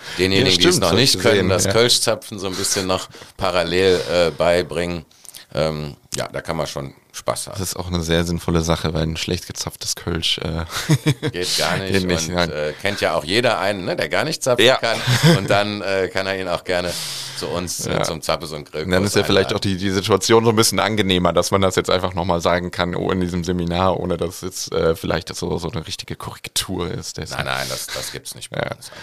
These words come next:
Speaker 1: Also, äh, gerade beim Thema Grillen ist auch eigentlich alles erlaubt und oft gibt's auch kein falsch oder richtig,
Speaker 2: Mhm.
Speaker 1: sondern Hauptsache es schmeckt und wenn einer sein Steak ein bisschen mehr durch oder ein bisschen mehr roh haben will, dann ist das so und
Speaker 2: Ja.
Speaker 1: ist alles erlaubt.
Speaker 2: Und es gibt auch einen, äh,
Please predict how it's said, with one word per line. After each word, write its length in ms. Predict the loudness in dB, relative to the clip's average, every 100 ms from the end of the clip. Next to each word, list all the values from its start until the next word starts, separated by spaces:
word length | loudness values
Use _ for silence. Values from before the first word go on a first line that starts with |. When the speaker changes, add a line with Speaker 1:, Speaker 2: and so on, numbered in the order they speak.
| -14 -14 -12
Speaker 1:
Also, 120 | -12
äh, 120 | -12 -2
gerade 220 | 0 2
beim 180 | 2 2
Thema 280 | 2 2
Grillen 320 | 2 2 2 2
ist 140 | -2
auch 140 | -4
eigentlich 320 | -4 -4 -4 -2
alles 240 | -2 -2
erlaubt 380 | -2 0 -2 -2
und 120 | -6
oft 200 | -8 -6
gibt's 180 | -6 -6
auch 160 | -8
kein 160 | -6 -8
falsch 300 | -2 0 0
oder 220 | -2 0
richtig, 280 | 0 2 4
Speaker 2:
Mhm. 100 | 6
Speaker 1:
sondern 240 | 4 2 0
Hauptsache 360 | 0 0 -2
es 140 | -2 -2
schmeckt 340 | 0 0 0
und 100 | -4
wenn 140 | -2
einer 240 | -2 -2 -2
sein 180 | -4 -6
Steak 320 | -4 -4 -6
ein 80 | -8
bisschen 280 | -6 -6
mehr 140 | -4 -4
durch 340 | 0 2 2
oder 160 | -2 -4
ein 80 | -4
bisschen 280 | -6 -4
mehr 120 | -4 -2
roh 180 | 0
haben 180 | 2 0
will, 80 | 0
dann 140 | -4 -6 -14 -16 -16 -16 -18 -2
ist 200 | 0 2
das 180 | 0 0
so 200 | 0 -2 0
und 80 | 2
Speaker 2:
Ja. 100 | 2 -2
Speaker 1:
ist 140 | -6 -6
alles 240 | -4 -4
erlaubt. 520 | -6 -4 -4 -6 -14 -16 -16 -2
Speaker 2:
Und 120 | 2
es 120 | 4
gibt 180 | 2 0
auch 200 | 0 0
einen, 200 | 0
äh, 40 | 0